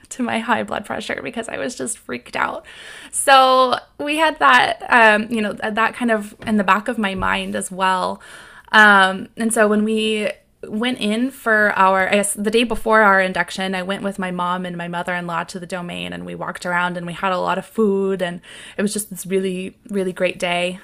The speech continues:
Um, I had donuts from the donut truck that lives at the,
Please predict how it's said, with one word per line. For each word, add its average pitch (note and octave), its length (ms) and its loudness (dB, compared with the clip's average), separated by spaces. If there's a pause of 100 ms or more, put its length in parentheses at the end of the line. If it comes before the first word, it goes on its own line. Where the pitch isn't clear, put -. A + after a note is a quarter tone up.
(100)
Um, G3 540 -2
I F#3 40 -14
had F#3 360 -6 (320)
donuts F#3 480 -4
from F#3+ 140 -8
the F3+ 100 -6
donut F3+ 340 -4
truck F3+ 300 -8
that F3+ 140 -6
lives F#3 180 -6
at F#3 100 -10
the, F#3 200 -8